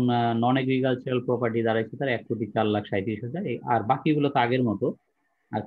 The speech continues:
cash and cash equivalent তার আগে ছিল এক কোটি তিন লাখ কত যেন, তার সাথে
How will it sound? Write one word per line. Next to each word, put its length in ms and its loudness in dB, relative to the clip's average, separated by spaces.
cash 280 2
and 180 4
cash 240 2
equivalent 500 0
তার 180 2
আগে 200 2
ছিল 100 0
এক 120 -4
কোটি 160 -4
তিন 180 -2
লাখ 160 -8
কত 120 -2
যেন, 120 0
তার 180 2
সাথে 180 0